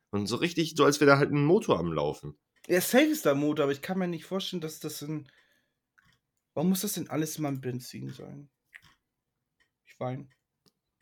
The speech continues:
Speaker 1: <laughs> Ich weiß auch nicht.
Speaker 2: Julian, was hörst du gerade?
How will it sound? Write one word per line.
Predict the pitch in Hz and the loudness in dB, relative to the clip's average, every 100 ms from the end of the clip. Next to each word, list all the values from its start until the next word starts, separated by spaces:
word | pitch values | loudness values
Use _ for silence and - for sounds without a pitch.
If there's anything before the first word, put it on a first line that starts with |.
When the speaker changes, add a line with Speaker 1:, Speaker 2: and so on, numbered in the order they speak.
| - | -2
Speaker 1:
<laughs> | 127 95 92 _ _ _ | -2 -4 -10 _ _ _
Ich | - | -8
weiß | 101 | -6
auch | 107 | -4
nicht. | 117 78 - _ _ _ _ _ _ _ _ _ _ _ _ _ _ _ _ _ - - - _ _ - - | -6 -10 -16 _ _ _ _ _ _ _ _ _ _ _ _ _ _ _ _ _ -20 -20 -20 _ _ -14 0
Speaker 2:
Julian, | 175 202 | 4 6
was | 185 - | 6 6
hörst | 233 302 - | 6 6 2
du | 277 | 0
gerade? | 127 120 120 120 | -2 -2 -2 -4